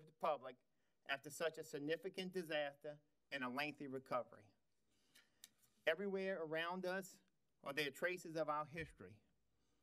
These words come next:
from the architecture to the landmarks to the historical districts. Plaquemines Parish government will continue to invest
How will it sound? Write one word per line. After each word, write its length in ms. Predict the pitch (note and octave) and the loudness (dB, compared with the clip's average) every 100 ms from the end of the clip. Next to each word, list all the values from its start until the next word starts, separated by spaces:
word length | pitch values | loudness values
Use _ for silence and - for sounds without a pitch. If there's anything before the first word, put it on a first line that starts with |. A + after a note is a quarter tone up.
| _ - | _ 0
from 200 | C#3 B2 | 2 4
the 100 | B2+ | 4
architecture 800 | D3+ D3+ E3 E3 D#3 - E3+ F3 _ _ _ _ _ | 4 2 0 2 0 -6 -10 -12 _ _ _ _ _
to 120 | - | -4
the 100 | A#2+ | 0
landmarks 720 | A#2+ C3+ D3+ D#3 D#3 D3+ - - _ _ _ _ - | 2 2 0 0 0 -2 -8 -20 _ _ _ _ -4
to 100 | D3+ | -2
the 100 | C#3 | 0
historical 640 | C#3 C3 D#3 D3+ D3+ D#3+ | 0 0 2 2 2 -2
districts. 560 | C3 C3 A2+ G2+ G2 - _ _ _ _ _ _ - | -2 -2 -4 -10 -16 -18 _ _ _ _ _ _ 2
Plaquemines 500 | D3 D3 D#3 E3 D#3 | 4 4 2 -6 -4
Parish 280 | E3+ D3+ D3 B2 | 2 2 2 -2
government 500 | C3 D3 E3 E3+ E3+ - _ - | 2 2 2 0 -2 -4 _ 2
will 200 | D#3+ E3+ | 2 2
continue 520 | G3 F#3 F#3+ F3+ F#3 | -2 -2 0 2 2
to 200 | E3+ F3 | 2 0
invest 560 | F3 D#3 D#3 C3 - | 0 2 2 2 -2